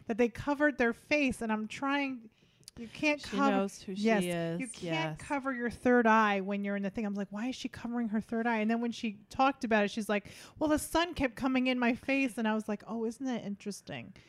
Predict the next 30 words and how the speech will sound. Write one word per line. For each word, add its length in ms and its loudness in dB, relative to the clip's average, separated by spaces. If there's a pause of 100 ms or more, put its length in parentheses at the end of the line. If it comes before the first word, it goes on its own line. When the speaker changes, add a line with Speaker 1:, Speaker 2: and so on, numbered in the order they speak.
(280)
Speaker 1:
I 100 0
said, 180 -2
"It 60 -2
was 120 0
so 380 0
bright 360 2
in 120 -2
there." 220 -2
'Cause 220 -2
at 200 0
one 320 0
point, 500 -6 (800)
I 200 -2
think, 420 -8
like, 180 -6
at 140 -8
one 220 -8
point 240 -10
where 120 -6
I 140 -4
felt 320 -6
like 200 -8
I 100 -4
was 200 -6
channeling 640 -6
some-, 260 -8 (160)
I 120 -2
was 140 0
channeling 540 2
something, 640 0